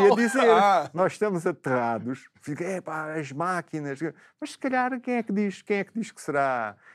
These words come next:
Speaker 2: quem é que diz que será
Speaker 1: Olha,
Speaker 2: pior?
Speaker 1: até
Speaker 2: Isso é
Speaker 1: porque
Speaker 2: um
Speaker 1: hoje
Speaker 2: debate para
Speaker 1: acho,
Speaker 2: breve.
Speaker 1: acho interessante tenhas mencionado isso, porque ainda hoje vi um vídeo, ahm,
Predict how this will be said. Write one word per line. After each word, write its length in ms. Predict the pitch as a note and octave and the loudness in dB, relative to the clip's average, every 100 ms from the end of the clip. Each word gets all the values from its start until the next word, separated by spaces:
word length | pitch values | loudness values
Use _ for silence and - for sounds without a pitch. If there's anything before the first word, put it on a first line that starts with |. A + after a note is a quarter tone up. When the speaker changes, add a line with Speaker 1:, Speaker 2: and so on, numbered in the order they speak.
| _ | _
Speaker 2:
quem 140 | - | -4
é 40 | C#3 | -4
que 80 | A#2+ | -4
diz 160 | B2+ | -8
que 100 | - | -8
será 160 | - A2 | -6 -4
Speaker 1:
Olha, 100 | A2 | -2
Speaker 2:
pior? 120 | G#2+ | -2
Speaker 1:
até 120 | - D#4 | -2 -4
Speaker 2:
Isso 140 | - | -4
é 40 | |
Speaker 1:
porque 160 | G#4 F#3 | -2 0
Speaker 2:
um 20 | |
Speaker 1:
hoje 160 | A3 C3 | 0 0
Speaker 2:
debate 300 | A2+ B2 - | 0 -2 -4
para 160 | C3 | -4
Speaker 1:
acho, 140 | E3 B2 | 0 0
Speaker 2:
breve. 140 | C3+ - | -2 -6
Speaker 1:
acho 240 | E3 C#3+ | -8 -6
interessante 380 | C#3+ C#3+ - C#3 | -12 -14 -14 -14
tenhas 260 | C#3 C3+ C3 | -14 -14 -16
mencionado 560 | B2+ - B2 A#2+ A2+ | -16 -16 -18 -20 -18
isso, 160 | A2 - | -18 -18
porque 220 | _ C3+ | _ -18
ainda 180 | C3 C3+ | -12 -10
hoje 380 | B2 A#2+ A#2+ B2 | -8 -8 -10 -14
vi 320 | C#3 G3+ E3 | -8 -4 -2
um 160 | D3 C#3 | -4 -8
vídeo, 580 | C3+ F3+ E3+ B2 B2 - _ _ _ _ | -10 -8 -8 -10 -16 -16 _ _ _ _
ahm, 800 | C#3+ C#3+ C#3 C3 C3 C3 C#3 | -10 -8 -8 -8 -12 -16 -20